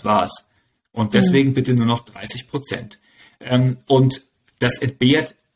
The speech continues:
Speaker 1: jeglicher, äh, ja, äh,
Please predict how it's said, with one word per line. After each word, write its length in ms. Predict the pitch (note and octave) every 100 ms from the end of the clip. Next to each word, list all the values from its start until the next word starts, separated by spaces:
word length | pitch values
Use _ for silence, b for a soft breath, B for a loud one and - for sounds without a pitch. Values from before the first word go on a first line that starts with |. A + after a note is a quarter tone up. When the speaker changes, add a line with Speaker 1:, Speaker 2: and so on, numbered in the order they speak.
| _
Speaker 1:
jeglicher, 920 | A2+ A2+ E3+ F3+ - C#3 B2 B2+ - - _ _ -
äh, 360 | A2+ A2 A2 A2
ja, 440 | A2 G2+ C#3 B2 - _ _ _ _ _
äh, 240 | C3 A#2+